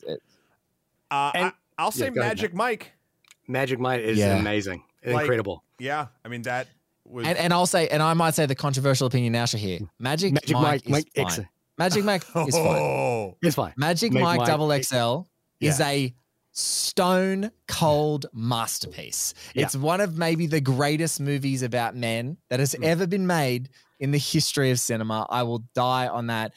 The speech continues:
Speaker 1: Uh, uh, I will die on that hill every time. Like, I think Magic Mike's a good, fun movie, but Magic Mike double X L is,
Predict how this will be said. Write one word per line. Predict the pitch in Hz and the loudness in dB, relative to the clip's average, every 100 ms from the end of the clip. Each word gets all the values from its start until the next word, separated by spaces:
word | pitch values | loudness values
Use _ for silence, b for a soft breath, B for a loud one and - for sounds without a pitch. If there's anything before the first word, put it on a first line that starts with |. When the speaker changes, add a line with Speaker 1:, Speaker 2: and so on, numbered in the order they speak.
| B B B | B B B
Speaker 1:
Uh, | - | -4
uh, | 110 | -2
I | 113 113 107 | 0 0 0
will | 123 | 0
die | 120 123 | 2 2
on | 123 | 2
that | 117 | 0
hill | 123 117 | 2 2
every | 110 110 | 0 -2
time. | 120 107 104 | -2 -2 -2
Like, | 110 | -4
I | 110 127 | -2 -2
think | 165 | 0
Magic | 156 147 135 | -2 -2 0
Mike's | 131 123 | 0 0
a | 120 | -2
good, | 110 117 117 | 0 0 0
fun | 120 110 107 | -2 -2 0
movie, | 107 104 107 | -2 -2 -4
but | 104 101 | -6 -6
Magic | 110 107 | -6 -6
Mike | 107 101 | -6 -6
double | 95 98 90 | -6 -6 -6
X | 87 | -6
L | 95 90 | -4 -4
is, | 90 90 - | -6 -6 -8